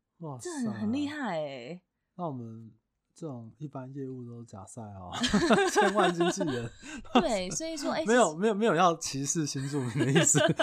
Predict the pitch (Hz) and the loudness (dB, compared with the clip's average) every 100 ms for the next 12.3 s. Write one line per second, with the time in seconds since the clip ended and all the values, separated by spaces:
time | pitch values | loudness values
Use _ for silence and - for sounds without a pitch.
0 | 330 233 202 - 214 - 196 180 _ _ | 6 6 4 6 4 4 0 -2 _ _
1 | _ 220 226 208 - 339 247 311 330 277 | _ -14 -14 -14 -8 -4 -2 -2 -6 -4
2 | 294 311 254 233 226 226 226 - - _ | -2 -2 -2 -4 -8 -6 -8 -10 -20 _
3 | _ - 349 254 165 190 226 196 165 180 | _ -8 -6 -6 -6 -4 -4 -4 -6 -6
4 | 151 139 165 165 190 160 160 269 247 240 | -10 -8 -10 -10 -8 -8 -8 -8 -6 -6
5 | 190 202 180 185 180 156 165 170 196 160 | -4 -4 -6 -8 -10 -10 -10 -10 -8 -10
6 | 185 180 156 139 131 90 156 139 80 67 | -12 -16 -16 -16 -16 -16 -18 -18 -20 -20
7 | 80 175 220 240 185 131 - 127 82 175 | -16 -14 -12 -12 -14 -14 -12 -14 -14 -20
8 | _ _ _ _ - 277 - 226 208 160 | _ _ _ _ 0 0 4 4 4 2
9 | 175 165 131 131 160 170 143 110 101 101 | 2 2 2 0 -4 -2 -4 -4 -10 -12
10 | 98 113 _ _ - 254 262 196 180 165 | -14 -16 _ _ -2 2 4 6 6 4
11 | 120 127 143 143 143 95 90 85 - 196 | 0 0 0 2 -4 -8 -12 -18 -8 -6
12 | 160 117 | -4 -8